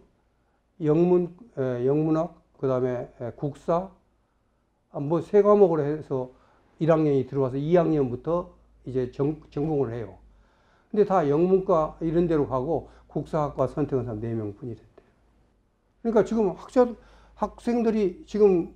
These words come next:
국사 공부를 안 하는데, 근데 왜 안 하느냐? 그걸로 밥을 먹고 살 수 없으니까. 교수가 될 수도 없고, 이거 뭐 할 게 없단 말이에요, 해가지고는.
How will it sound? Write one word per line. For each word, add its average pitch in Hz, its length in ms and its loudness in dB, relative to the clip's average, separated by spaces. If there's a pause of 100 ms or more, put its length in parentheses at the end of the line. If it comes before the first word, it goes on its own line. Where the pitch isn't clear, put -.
국사 185 320 0
공부를 208 340 2
안 143 120 0
하는데, 180 500 0 (1400)
근데 214 320 4 (440)
왜 233 260 6
안 180 180 4
하느냐? 180 420 0 (600)
그걸로 269 240 4
밥을 208 280 0
먹고 214 220 2
살 190 160 2
수 147 80 -6
없으니까. 123 440 -8 (220)
교수가 208 340 6
될 151 200 -2
수도 143 240 -4
없고, 175 280 -4
이거 208 180 -2
뭐 185 260 -2
할 254 120 -8
게 302 100 -2
없단 156 280 -6
말이에요, 101 200 -16
해가지고는. 110 420 -10